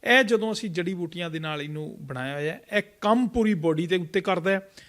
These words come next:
ਸਪੈਸੀਫਿਕ ਅਗਰ ਅਸੀਂ ਇਹਨੂੰ ਕਹੀਏ ਕਿ ਇੱਕ ਚਮਚ ਖਾ ਲਈਏ ਤੇ ਹਾਰਟ ਠੀਕ ਹੋ ਜਾਏਗਾ, ਜਿਨ੍ਹਾਂ ਨੂੰ ਹਾਰਟ ਨੂੰ ਸਟਰੋਂਗ ਕਰਨਾ ਹੈ, ਉਹਦੇ ਵਾਸਤੇ ਬਹੁਤ ਵਧੀਆ ਹੈ। ਜੇ ਤੁਹਾਨੂੰ ਸਟੰਟ ਪਾਉਣ ਵਾਸਤੇ ਕਹਿ ਦਿੱਤਾ ਹੈ, ਤੇ ਫਿਰ Google ਤੇ ਇਹ,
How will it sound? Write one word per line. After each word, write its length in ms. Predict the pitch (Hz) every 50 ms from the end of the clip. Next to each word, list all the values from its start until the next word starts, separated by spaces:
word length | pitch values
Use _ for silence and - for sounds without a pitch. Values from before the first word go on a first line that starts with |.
| - _ _ _
ਸਪੈਸੀਫਿਕ 640 | - - - - 262 254 - - 294 269 311 233 277 240
ਅਗਰ 180 | 226 226 233 233
ਅਸੀਂ 240 | 214 - 247 226 226
ਇਹਨੂੰ 200 | 208 208 220 220
ਕਹੀਏ 460 | 220 214 208 208 220 214 202 202 208 - - _ _ -
ਕਿ 120 | 226 220
ਇੱਕ 140 | 220 220 -
ਚਮਚ 340 | - 240 214 214 208 - -
ਖਾ 200 | - 202 185 185
ਲਈਏ 220 | 196 190 196 202
ਤੇ 140 | 196 214 190 - - 147
ਹਾਰਟ 240 | 165 208 226 - 185
ਠੀਕ 320 | - - 220 202 180 220
ਹੋ 100 | 202 175
ਜਾਏਗਾ, 420 | 151 160 156 165 165 160 156 - 113 - - - _ _ _ _
ਜਿਨ੍ਹਾਂ 400 | 147 135 143 208 226 247 262 254
ਨੂੰ 320 | 262 269 269 269 247 160 185
ਹਾਰਟ 220 | 190 208 196 196
ਨੂੰ 140 | 233 254 233
ਸਟਰੋਂਗ 460 | - - - - 202 214 240 240 233
ਕਰਨਾ 300 | - - 208 196 208 220
ਹੈ, 100 | 220 220
ਉਹਦੇ 220 | 214 220 214 220 214
ਵਾਸਤੇ 260 | 208 196 - - 190
ਬਹੁਤ 380 | 156 135 147 147 165 185 196
ਵਧੀਆ 320 | 202 196 175 180 185 190 190
ਹੈ। 60 | 185 - _ _ _ _ _ _ _ 160
ਜੇ 220 | 139 175 240 254
ਤੁਹਾਨੂੰ 340 | 247 277 247 214 202 202 196
ਸਟੰਟ 280 | - - 214 196 180 170
ਪਾਉਣ 240 | - 180 175 170
ਵਾਸਤੇ 260 | 170 165 160 - 175 151
ਕਹਿ 180 | - 160 170
ਦਿੱਤਾ 260 | 170 175 160 - 180
ਹੈ, 180 | 170 165 170 - - - _ _ _ _ _
ਤੇ 100 | 185 165
ਫਿਰ 220 | - 196 185 175
Google 560 | 147 139 147 160 143 143 151 214 220 214 208 208 - - - _ _ _ _
ਤੇ 120 | 214 202 -
ਇਹ, 200 | 180 170 151 127